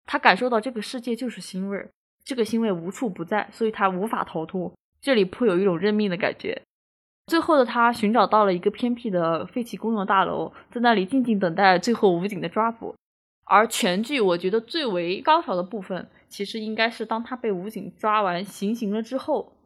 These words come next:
他的尸体是怎样被处置的，才是整个小说描写最为讽刺的地方。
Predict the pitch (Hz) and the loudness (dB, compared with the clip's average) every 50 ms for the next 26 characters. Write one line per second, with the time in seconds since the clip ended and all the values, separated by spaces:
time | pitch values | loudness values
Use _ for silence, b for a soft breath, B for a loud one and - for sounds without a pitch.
0 | _ - - - 277 262 247 226 - - - - 330 349 381 392 - - 185 - | _ -10 -2 0 0 0 0 -2 -4 -6 -6 -4 -2 -4 -4 -4 -6 -14 -14 -12
1 | - - 202 196 - 165 160 190 202 208 247 233 - - - - - - - - | -12 -12 -8 -6 -6 -4 -4 -4 -4 -2 -4 -4 -4 -6 -10 -12 -14 -16 -10 -6
2 | 226 208 - - - - b b b b - - 220 196 196 233 226 226 - 180 | -6 -4 -4 -6 -12 -12 b b b b -8 -6 -6 -4 -4 -4 -6 -4 -4 -6
3 | 165 151 170 175 180 - - - - 175 160 170 - 233 220 214 214 208 185 170 | -4 -2 -2 -2 -2 -4 -4 0 0 0 0 0 -2 0 0 0 0 0 2 2
4 | 202 233 - 202 - - - - - 240 196 175 196 - 208 185 196 - - - | 2 0 -2 -8 -10 -10 -12 -8 -2 0 0 0 -2 -4 -10 -14 -14 -14 -12 -8
5 | 202 175 165 170 143 - - - - - _ | -8 -6 -6 -8 -10 -8 -8 -10 -10 -10 _